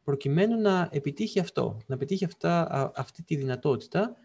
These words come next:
και πώς συμπίεσε την πληροφορία, γιατί, ε, ασφαλώς θα έπρεπε να χωρέσει σε κάποιο, σε κάποιο δίσκο και δεν μπορούσε να είναι, για παράδειγμα, uncompressed, ε, πρέπει να ήταν σε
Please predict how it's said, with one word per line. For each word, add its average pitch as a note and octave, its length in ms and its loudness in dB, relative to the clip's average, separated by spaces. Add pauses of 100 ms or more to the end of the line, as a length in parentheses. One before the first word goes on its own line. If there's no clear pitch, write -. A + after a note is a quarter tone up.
(200)
και - 140 0
πώς G#3 380 8
συμπίεσε E3 680 6
την A#2 140 2
πληροφορία, A2+ 840 4 (100)
γιατί, B2+ 440 -2 (760)
ε, C#3 300 -14 (120)
ασφαλώς G2+ 440 -8
θα A#2+ 120 -4
έπρεπε C3+ 240 -2
να G2+ 120 -2
χωρέσει B2 580 -2
σε A#2 540 -4 (180)
κάποιο, - 300 -10 (440)
σε - 200 -10
κάποιο C3 760 0 (680)
δίσκο C#3 520 2
και D3+ 80 0
δεν D3 100 0
μπορούσε C#3 280 2
να A#2 160 0
είναι, G#2+ 540 0
για A2 140 -2
παράδειγμα, G#2+ 600 2
uncompressed, C3+ 640 -2
ε, C3 160 -2
πρέπει C#3+ 280 -6
να A#2+ 80 -2
ήταν E3 420 0
σε A2+ 480 -4